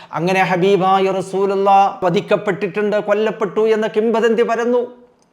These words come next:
കിംവദന്തി പരന്നപ്പോൾ സഹാബികൾ പല ഭാഗങ്ങളിലേക്കായി നെട്ടോട്ടമോടി.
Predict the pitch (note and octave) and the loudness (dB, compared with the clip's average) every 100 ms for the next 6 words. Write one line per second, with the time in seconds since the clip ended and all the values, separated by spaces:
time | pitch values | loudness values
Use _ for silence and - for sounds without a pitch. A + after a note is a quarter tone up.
0 | _ _ _ _ F3 A3 A#3 A#3 A#3 A3 | _ _ _ _ 2 4 4 4 4 4
1 | G#3+ G3+ A3 A3+ A3+ A3 G#3+ G3 F#3+ F#3 | 4 2 2 0 0 0 0 0 -4 -2
2 | G#3+ G#3+ G#3 G#3+ G3+ - G3 F#3+ F3+ F3 | -2 -2 0 0 0 -2 -2 -2 0 -2
3 | G3+ G#3 G3+ G3 F#3+ F#3 F#3+ F#3+ G#3 A3+ | -2 -2 -2 -2 -2 -4 0 0 2 0
4 | A3+ - - G#3 G#3 G3 G#3+ A#3+ G#3+ | -2 -6 -4 -4 -2 0 2 2 2